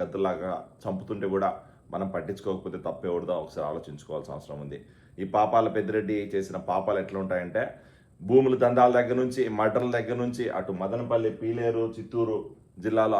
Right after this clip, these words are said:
అన్ని కాన్స్టిట్యుయెన్సీల మీద పడి ఆయన అరాచకం సృష్టిస్తున్నాడు. వాళ్ళ తమ్ముడేమో ఇటు తంబోలపల్లి కాన్స్టిట్యుయెన్సీ మీద పడి అరాచకం సృష్టిస్తున్నాడు. వాళ్ళ కొడుకేమో రాజంపేట ఎంపీ సెగ్మెంట్లో అన్నమయ్య జిల్లా చుట్టుకారమున భూములను ఆక్రమించుకొని ఆయన అరాచకం చూస్తున్నాడు. So కొడుకు ఓ పక్క,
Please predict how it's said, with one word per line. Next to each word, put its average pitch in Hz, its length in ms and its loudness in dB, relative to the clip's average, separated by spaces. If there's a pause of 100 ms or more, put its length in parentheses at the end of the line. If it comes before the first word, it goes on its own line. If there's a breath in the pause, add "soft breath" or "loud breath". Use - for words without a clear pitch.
అన్ని 135 220 0 (100)
కాన్స్టిట్యుయెన్సీల 113 640 -2
మీద 101 180 2
పడి 101 180 0 (100)
ఆయన 92 180 -4 (520)
అరాచకం 98 460 -2
సృష్టిస్తున్నాడు. 82 600 -10 (320 loud breath)
వాళ్ళ 101 140 4 (120)
తమ్ముడేమో 123 400 6
ఇటు 95 160 -6
తంబోలపల్లి 101 520 4
కాన్స్టిట్యుయెన్సీ 95 460 -4
మీద 90 160 -4
పడి 87 180 -4
అరాచకం 87 400 -6
సృష్టిస్తున్నాడు. 82 560 -8 (120)
వాళ్ళ 87 140 0 (100)
కొడుకేమో 95 400 -2
రాజంపేట 95 440 0
ఎంపీ 95 240 -6
సెగ్మెంట్లో 87 440 -8
అన్నమయ్య 92 400 -4
జిల్లా 87 260 -6
చుట్టుకారమున 87 580 -6
భూములను 92 400 -2
ఆక్రమించుకొని 82 520 -8
ఆయన 78 160 -6
అరాచకం 78 400 -8
చూస్తున్నాడు. 76 400 -8 (420 soft breath)
So - 60 -8 (100)
కొడుకు 113 260 2
ఓ - 20 2 (100)
పక్క, 113 180 4